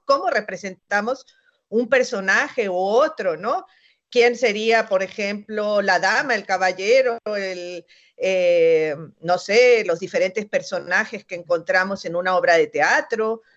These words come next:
¿O cómo nos representamos, digamos, nosotros? Podemos pensar que la moda nos representa, que hay tantos elementos que pueden servir de representaciones. El mismo lenguaje, ¿no? Se ha hablado, es una representación. ¿Cómo representamos los sonidos?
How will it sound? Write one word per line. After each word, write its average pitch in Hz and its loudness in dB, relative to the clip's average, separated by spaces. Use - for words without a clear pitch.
¿O 254 4
cómo 262 4
nos 220 -4
representamos, 202 -4
digamos, 190 -6
nosotros? 196 -2
Podemos 190 0
pensar 185 0
que 175 -4
la 151 2
moda 202 2
nos 160 -6
representa, 196 -2
que 151 -4
hay 220 0
tantos 311 0
elementos 196 -2
que - -10
pueden 214 -2
servir 196 -2
de 220 0
representaciones. 156 -4
El 208 2
mismo 339 2
lenguaje, 214 0
¿no? 214 -2
Se 208 -2
ha 170 4
hablado, 165 2
es 240 -2
una 220 0
representación. 180 -2
¿Cómo 349 0
representamos 226 0
los 220 -2
sonidos? 226 -2